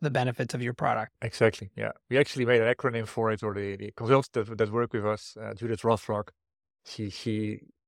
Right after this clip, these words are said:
Speaker 2: she nailed, she labeled it blink, businesses living in change. If you blink your eyes, their world has changed. And, uh, we
Speaker 1: Right.
Speaker 2: all think about, for example, local government
Speaker 1: Love
Speaker 2: as, "Yeah,
Speaker 1: that.
Speaker 2: but I mean, these don't, these, these people don't change."
Speaker 1: Mm.
Speaker 2: Well, my God, these,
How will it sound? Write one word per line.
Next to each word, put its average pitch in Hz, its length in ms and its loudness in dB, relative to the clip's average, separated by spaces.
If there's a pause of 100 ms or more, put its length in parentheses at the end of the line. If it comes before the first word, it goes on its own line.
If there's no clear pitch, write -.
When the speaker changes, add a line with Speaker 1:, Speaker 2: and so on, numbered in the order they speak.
(200)
Speaker 2:
she 107 120 -12
nailed, 131 360 6
she - 140 -2
labeled 131 340 8
it 113 200 0
blink, 110 520 -2
businesses 135 420 0
living 117 300 2
in 104 80 -4
change. 104 420 -2 (100)
If 98 80 -8
you 110 80 2
blink 143 340 6
your 123 120 8
eyes, 127 380 8 (260)
their 139 160 10
world 165 220 6
has 104 140 0
changed. - 260 -10 (1120)
And, 110 300 -10
uh, 110 40 0
we 107 60 2
Speaker 1:
Right. 139 160 8
Speaker 2:
all 175 160 10
think 165 260 2
about, 131 240 6
for 147 100 4
example, 135 360 2
local 127 200 6
government 123 440 4
Speaker 1:
Love 143 100 4
Speaker 2:
as, 131 100 -4
"Yeah, 127 60 -2
Speaker 1:
that. 131 220 -4
Speaker 2:
but 113 140 -14
I 107 40 -8
mean, 107 160 -6
these 156 200 0
don't, 117 220 4 (360)
these, - 180 -8
these 208 160 -2
people 104 300 -6
don't 98 240 -4
change." 117 460 -2 (280)
Speaker 1:
Mm. 123 120 2
Speaker 2:
Well, 107 180 -2
my 113 200 2
God, 101 340 2 (100)
these, - 360 -8